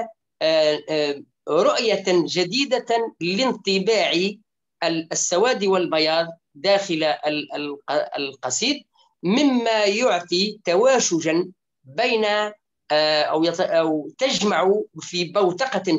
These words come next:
فنية واحدة بين الأناء الشاعر وال-، آه، الخطاط الآخر، كما نرى في مثلًا في ال-، في ال-، في الأداء، في الر-، في الرواية،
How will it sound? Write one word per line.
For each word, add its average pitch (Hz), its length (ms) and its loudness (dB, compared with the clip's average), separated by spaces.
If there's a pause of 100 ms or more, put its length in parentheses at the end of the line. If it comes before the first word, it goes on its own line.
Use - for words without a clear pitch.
فنية 175 440 0
واحدة 165 600 0 (380)
بين 226 400 0 (840)
الأناء 208 680 -2
الشاعر 180 720 0 (340)
وال-، 190 880 0
آه، 170 200 0 (120)
الخطاط 202 920 -2
الآخر، 196 480 -2
كما 214 260 -2
نرى 208 300 2
في 196 380 -6
مثلًا 180 500 -2
في 170 120 -8
ال-، 160 300 -2
في 156 100 -10
ال-، 156 340 -4
في - 80 -18
الأداء، 156 440 -4
في 151 140 -10
الر-، 147 220 -4
في - 100 -6
الرواية، 185 500 0